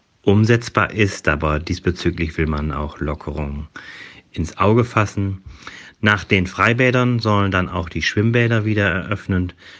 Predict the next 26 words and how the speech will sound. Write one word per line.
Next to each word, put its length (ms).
können. 520
Und 260
bei 340
Hochzeiten, 720
Taufen 460
und 160
Beerdigungen 920
wird 180
die 100
Zahl 420
der 280
Teilnehmenden 1000
auf 260
fünfzig 560
erhöht. 440
Das 160
waren 220
bisher 360
zwanzig 420
Personen, 460
die 100
an 140
solchen 280
Feierlichkeiten 760
teilnehmen 540
konnten. 440